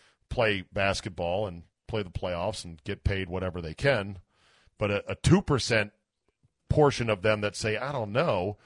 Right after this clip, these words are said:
would still translate to a fairly high raw number because of the size of the league. And then you go, "Oh, my God, there's seventeen players that don't wanna go back." Uh, this one from the eight four three, "Steve, great stat of the day. The truth sets people free." And I said,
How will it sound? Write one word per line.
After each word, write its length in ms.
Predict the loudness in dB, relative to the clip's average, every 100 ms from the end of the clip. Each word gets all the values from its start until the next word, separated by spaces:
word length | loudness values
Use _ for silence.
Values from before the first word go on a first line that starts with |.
| _ _ _ _ _ -4
would 160 | -2
still 280 | -2 2 2
translate 520 | 4 0 0 0 -2
to 100 | -4
a 40 | -6
fairly 320 | -2 -2 0
high 180 | -2 -2
raw 380 | 0 4 4 4
number 380 | -2 -10 -12
because 360 | -16 -12 -10 -10
of 60 | -10
the 80 |
size 340 | -10 -8 -8 -8
of 100 | -8
the 60 | -4
league. 220 | -2 -4
And 80 | -6
then 60 |
you 100 | -6
go, 100 | -2
"Oh, 100 | 0
my 120 | 0 0
God, 300 | 0 0 -2
there's 160 | -6
seventeen 640 | -2 0 0 -2 -6 -6 -4
players 480 | -2 0 -2 -2 -4
that 160 | -6
don't 220 | -6 -6 -6
wanna 200 | -6 -4
go 180 | -2
back." 380 | 2 0 0 -6 -20 _ _ _ _ _ _ _ _ _ -4
Uh, 180 | 0 2
this 200 | 2 2
one 100 | 0
from 140 | 0
the 120 | 0
eight 140 | 0 2
four 180 | 0 0
three, 220 | 0 -2
"Steve, 300 | 0 -2 2
great 220 | 2 2
stat 220 | 4 4
of 40 | 4
the 60 |
day. 180 | 2 2
The 100 | 0
truth 280 | -2 -4 -2
sets 260 | 0 0 0
people 320 | -4 -4 -6
free." 300 | -6 -2 0
And 80 | -2
I 60 |
said, 340 | -4 -2 -4